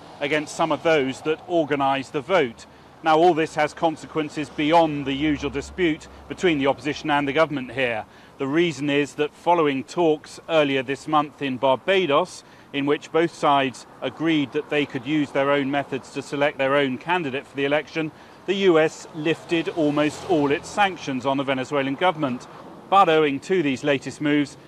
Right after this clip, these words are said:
the U S government has warned it will take action if Venezuela does not keep to its commitments. And that does mean that sanctions on this country's oil sector, amongst others, could be reimposed. So as ever, the road towards an accommodation between the government here, the opposition,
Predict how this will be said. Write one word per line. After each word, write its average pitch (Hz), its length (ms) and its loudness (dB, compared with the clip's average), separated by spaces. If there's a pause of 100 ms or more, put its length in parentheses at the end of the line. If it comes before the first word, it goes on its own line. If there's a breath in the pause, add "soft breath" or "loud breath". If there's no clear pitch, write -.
the 175 100 -6
U 165 160 4
S 147 120 2
government 151 360 2
has 143 220 -2
warned 151 240 2
it 156 100 -2
will 151 120 -2
take 151 260 -2 (100)
action 147 560 0 (300 loud breath)
if 170 300 -2 (160)
Venezuela 147 600 4
does 131 200 -4
not 147 200 2 (200)
keep 170 340 -2
to 143 220 0
its 156 320 -4
commitments. 156 760 0 (240 loud breath)
And 131 140 -2
that 170 160 2
does 151 200 2
mean 156 240 2
that 147 140 -4
sanctions 151 540 -2
on 151 140 2
this 131 160 -4
country's 151 480 -2 (100)
oil 170 300 6
sector, 160 460 -2
amongst 139 380 0
others, 143 340 2 (280 loud breath)
could 214 320 -2
be 143 300 2
reimposed. 127 1040 2 (800 loud breath)
So 190 280 2
as 156 180 6
ever, 143 360 4
the 123 120 -2
road 143 440 4
towards 143 360 -2
an 131 80 -6
accommodation 147 800 2
between 139 320 -4
the 127 60 -6
government 143 500 2
here, 147 260 2
the 135 140 0
opposition, 147 640 0